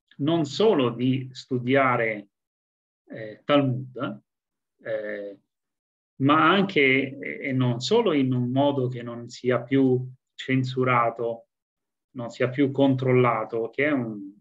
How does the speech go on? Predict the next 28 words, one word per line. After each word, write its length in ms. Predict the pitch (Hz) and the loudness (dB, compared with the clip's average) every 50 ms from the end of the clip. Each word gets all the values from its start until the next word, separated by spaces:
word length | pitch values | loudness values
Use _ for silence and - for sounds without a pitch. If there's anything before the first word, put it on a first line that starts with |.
| _ _ | _ _
retaggio 600 | _ 123 123 127 143 143 139 123 123 120 117 110 | _ -10 -4 0 2 4 4 2 2 -2 -6 -6
di, 120 | - 107 | -6 -10
di 280 | 107 104 - _ _ _ | -16 -20 -20 _ _ _
secoli 560 | - - 151 143 131 131 113 107 104 107 104 | -2 2 2 2 2 2 -2 -4 -4 -6 -10
che, 320 | - - 110 110 113 113 - | -10 -8 -8 -8 -8 -10 -12
che 140 | _ 110 - - | _ -16 -16 -14
per 140 | _ - 110 | _ -6 -2
molti 340 | 117 135 147 143 131 127 123 | 2 4 4 4 4 2 0
versi, 500 | 117 123 123 117 127 - - 113 101 - - _ _ _ _ _ _ _ _ | 2 2 2 0 -2 -6 -12 -14 -16 -16 -18 _ _ _ _ _ _ _ _
eh, 380 | - - 110 107 107 110 - - - | -8 -6 -6 -6 -6 -6 -8 -10 -8
ancora 560 | - 123 123 120 123 - 147 139 127 120 113 | -4 -2 -2 0 2 4 4 6 6 4 2
ci 180 | 95 - 113 107 | 2 -2 -6 -10
portiamo 420 | - 104 - _ 120 113 107 101 | -12 -16 -10 _ -6 -4 -4 -6
appresso, 720 | 95 - - - 98 95 - - - 123 123 127 127 127 - _ _ _ _ _ _ _ _ _ _ | -6 -6 -8 -8 -8 -8 -10 -8 -6 -6 -4 -4 -6 -10 -14 _ _ _ _ _ _ _ _ _ _
eh, 280 | - 117 104 107 - - | -10 -8 -8 -8 -8 -4
non 320 | 196 139 135 151 160 151 139 | 2 4 6 8 8 6 6
solo 300 | 127 - 156 151 135 127 | 4 4 4 4 4 4
in 120 | 117 113 | 2 0
Italia, 520 | 110 110 - 165 160 131 107 101 101 - - | -2 -2 0 2 2 2 0 -2 -6 -8 -10
ma 140 | - - | -12 -12
in 80 | 101 101 | -10 -12
Italia 320 | 101 - 120 120 110 110 107 | -8 -4 -2 -2 -2 -2 -4
in 60 | 110 | -6
modo 500 | 113 110 110 104 104 101 98 98 95 95 _ | -4 -4 -4 -4 -4 -4 -6 -6 -8 -8 _
particolarmente 840 | - 113 - - - - 117 107 107 107 107 107 110 104 - 110 | -4 -4 -4 -4 -6 -6 -4 -4 -4 -6 -8 -8 -10 -8 -8 -10
forte. 600 | 117 - - 101 95 - - _ - 113 104 - _ _ _ _ _ _ _ _ _ _ _ _ _ _ _ | -10 -10 -10 -12 -12 -14 -14 _ -8 -8 -8 -10 _ _ _ _ _ _ _ _ _ _ _ _ _ _ _
Eh, 680 | _ 226 151 131 123 120 117 117 117 117 120 127 127 - - _ _ | _ -4 -2 0 0 0 0 0 0 -2 -2 -4 -6 -10 -18 _ _
ebbene, 580 | - 180 190 220 196 160 143 135 - - - | -4 0 2 4 6 6 4 4 0 -4 -12